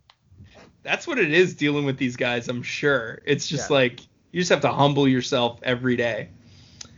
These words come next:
Speaker 1: Um, so Karen and R B engage in the least fluid dialogue I've ever heard.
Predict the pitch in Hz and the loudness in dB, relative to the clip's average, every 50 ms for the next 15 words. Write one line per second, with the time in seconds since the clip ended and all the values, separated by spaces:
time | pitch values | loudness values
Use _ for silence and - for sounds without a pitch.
0 | - - _ - - - _ - 127 127 123 120 117 113 110 110 113 - - - | -20 -20 _ -20 -20 -20 _ -4 -2 0 2 0 0 -2 -4 -6 -10 -12 -16 -18
1 | - - - - - - _ - _ - - - 147 139 - - 175 185 202 214 | -20 -20 -20 -20 -20 -20 _ -20 _ -4 2 2 2 2 2 2 4 6 6 6
2 | 226 233 233 220 - 165 147 143 151 151 156 143 131 127 123 120 127 147 175 - | 6 4 2 0 -2 -2 2 4 4 4 6 4 4 4 4 4 4 2 0 -2
3 | - - - - - - 139 139 139 135 143 147 151 139 139 151 135 127 123 120 | -8 -18 -20 -16 -2 2 4 4 6 6 6 6 6 4 2 2 2 4 4 2
4 | 120 120 151 196 240 - - - - - 180 170 165 170 165 - - 139 139 135 | 2 2 0 0 0 -2 -4 -8 -6 0 4 4 4 4 2 2 2 2 4 4
5 | 139 139 135 135 131 127 127 123 117 123 123 120 123 113 110 - - 135 113 98 | 4 4 4 2 2 0 0 -2 0 0 -2 -2 -2 -4 -4 -2 -2 -4 -2 -4
6 | 101 110 120 143 | -6 -10 -12 -12